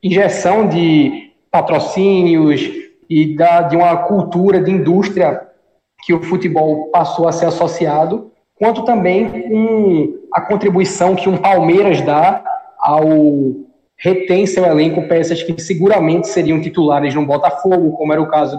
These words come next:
de um Arthur Cabral, de um Gustavo Scarpa, é, em times diversos da Série A, né? Não só, eu falo Botafogo como, digamos assim, elo mais fraco, que hoje tem um posicionamento bem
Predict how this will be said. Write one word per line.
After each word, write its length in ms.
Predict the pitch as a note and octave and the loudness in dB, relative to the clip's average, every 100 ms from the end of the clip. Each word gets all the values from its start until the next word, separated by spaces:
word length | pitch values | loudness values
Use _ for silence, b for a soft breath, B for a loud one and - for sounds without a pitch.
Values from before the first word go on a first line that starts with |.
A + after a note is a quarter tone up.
| - | -8
de 260 | D3+ D3 - _ _ | -4 -6 -6 _ _
um 80 | D3+ | -4
Arthur 240 | D3+ C3 | -4 -6
Cabral, 640 | D#3+ F#3+ F3 E3+ D#3 D3+ - B B - C#3+ | -2 2 2 4 4 2 0 B B -20 -4
de 100 | D#3 | -2
um 80 | |
Gustavo 440 | D3+ D3+ D3+ D3 F3+ | -2 -4 -2 0 0
Scarpa, 760 | F3+ G3+ F3+ D#3 - D3 C#3 - - - | 0 2 2 0 -2 -2 -2 -8 -14 -6
é, 160 | D3+ | -2
em 140 | F3 G3 | -2 -2
times 300 | A3 A3 F#3 | 0 2 2
diversos 480 | C4 E3+ A#3 - F#3 | 2 2 0 0 -2
da 100 | F3+ | 0
Série 300 | F3+ D#3 D3+ | 0 0 2
A, 120 | F3+ | 2
né? 120 | E3+ | 2
Não 160 | F#3+ G#3+ | 0 0
só, 360 | G#3+ F3+ D#3+ | 0 0 0
eu 60 | - | -2
falo 200 | G3 F3+ | -2 0
Botafogo 640 | F3+ F3+ E3 - E3+ E3 | 2 0 -2 -2 -2 0
como, 240 | E3+ D#3+ D3+ | -2 -2 -4
digamos 320 | D3+ D#3+ D3+ | -2 -2 -4
assim, 280 | D3+ - D3 | -6 -6 -2
elo 220 | D#3 D#3 | -2 0
mais 160 | D3 - | 0 -2
fraco, 580 | - - E3 G#3 - | -8 0 0 0 -6
que 80 | - | -2
hoje 160 | D3+ D3+ | -2 -2
tem 120 | D#3+ | -6
um 80 | - | -4
posicionamento 720 | D3+ D3+ D3+ D3 C#3+ D3 D3 | -4 -4 -4 -4 -2 -4 -6
bem 440 | C3 D#3+ F#3 F#3 | -6 -4 -4 -6